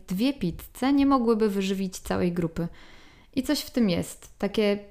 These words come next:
pięć, sześć osób na godzinnym spotkaniu to w zasadzie maks, żeby każdy miał szansę do przemówienia i żeby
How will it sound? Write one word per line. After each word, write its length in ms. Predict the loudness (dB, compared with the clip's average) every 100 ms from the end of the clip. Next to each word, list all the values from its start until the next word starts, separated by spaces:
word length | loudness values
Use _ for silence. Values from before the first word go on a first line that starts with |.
| -2
pięć, 420 | 4 6 6 6
sześć 340 | 2 0 -2
osób 440 | -2 -2 -2 -4 -2
na 140 | 0
godzinnym 580 | 0 4 8 8 8 4
spotkaniu 720 | 0 -6 -6 -2 0 4 4
to 180 | 2 -2
w 40 |
zasadzie 400 | -2 -2 0 2
maks, 460 | 4 2 -2 -10 -10
żeby 380 | -4 -2 0 -2 -6 -12 -14 -8
każdy 300 | -2 0 2
miał 300 | 2 4 2
szansę 380 | 0 0 0 0
do 100 | -2
przemówienia 680 | -2 -2 0 0 4 6 6
i 80 | 2
żeby 360 | 0 0 -2